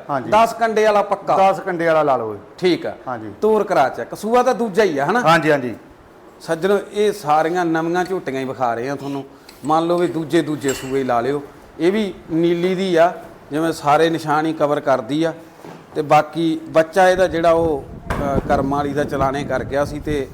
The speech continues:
Speaker 2: ਇਸ ਵੇਲੇ ਪਹਾੜੇ ਤੇ ਆ। ਦਸ ਕਿਲੋ ਤੱਕੜੀ ਵਾਲਾ ਦੁੱਧ ਹੈਗਾ, ਵੀਰ ਹਰੀ ਕਹਿੰਦੇ। ਤੇ ਬਾਕੀ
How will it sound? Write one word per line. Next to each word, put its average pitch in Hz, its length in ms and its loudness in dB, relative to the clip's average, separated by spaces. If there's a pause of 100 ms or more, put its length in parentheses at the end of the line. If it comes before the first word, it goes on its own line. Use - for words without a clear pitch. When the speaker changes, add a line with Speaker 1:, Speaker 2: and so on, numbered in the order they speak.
(1000)
Speaker 2:
ਇਸ 160 140 0
ਵੇਲੇ 160 380 2 (120)
ਪਹਾੜੇ 170 300 4
ਤੇ 120 200 -4
ਆ। - 40 -8 (280)
ਦਸ 147 260 4
ਕਿਲੋ 170 260 -4
ਤੱਕੜੀ 147 420 -4
ਵਾਲਾ 147 200 2
ਦੁੱਧ 143 260 -2
ਹੈਗਾ, 131 340 0
ਵੀਰ 135 180 0
ਹਰੀ 127 280 2
ਕਹਿੰਦੇ। 139 220 0 (3000)
ਤੇ - 260 -2
ਬਾਕੀ - 440 0